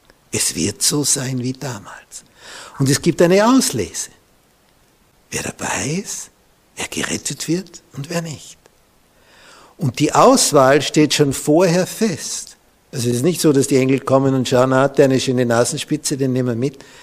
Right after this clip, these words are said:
Es ist alles schon klar, wer mitkommt und wer nicht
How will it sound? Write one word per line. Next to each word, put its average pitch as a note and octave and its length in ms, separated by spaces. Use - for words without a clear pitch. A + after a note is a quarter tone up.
Es - 160
ist - 280
alles D#3+ 440
schon C#3+ 460
klar, - 520
wer F#2+ 580
mitkommt - 600
und G#2 220
wer G2+ 260
nicht - 480